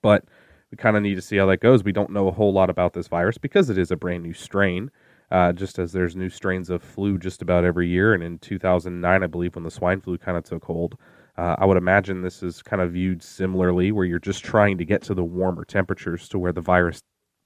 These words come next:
can't incubate anymore and continue to procreate, where it actually dies out. I really don't know how long it could last. I mean,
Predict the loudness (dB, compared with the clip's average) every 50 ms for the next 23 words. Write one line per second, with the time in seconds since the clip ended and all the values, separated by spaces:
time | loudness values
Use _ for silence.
0 | _ -6 -2 -2 -2 -2 -2 -8 -8 -6 -4 -2 0 2 2 2 0 -2 -6 -10
1 | -12 -10 -8 -6 -6 -6 -6 -8 -12 -16 -18 -18 -14 -12 -12 -12 -10 -10 -10 -12
2 | -12 -14 -14 -6 -4 -4 -2 -4 -4 0 4 6 6 6 4 0 -4 -6 -2 0
3 | -2 -2 -2 -4 -10 -10 -10 -10 _ _ -2 0 0 0 0 2 4 6 6 4
4 | 4 _ _ -20 -20 -20 -20 -20 _ _ _ _ _ _ _ _ _ _ _ _
5 | _ _ _ _ _ _ _ _ -2 2 6 8 8 10 10 10 8 8 6 6
6 | 6 6 6 6 6 6 6 6 4 2 0 -2 0 2 4 2 2 0 -4 -14
7 | -16 -16 -12 -10 -6 -4 -4 -4 -4 -6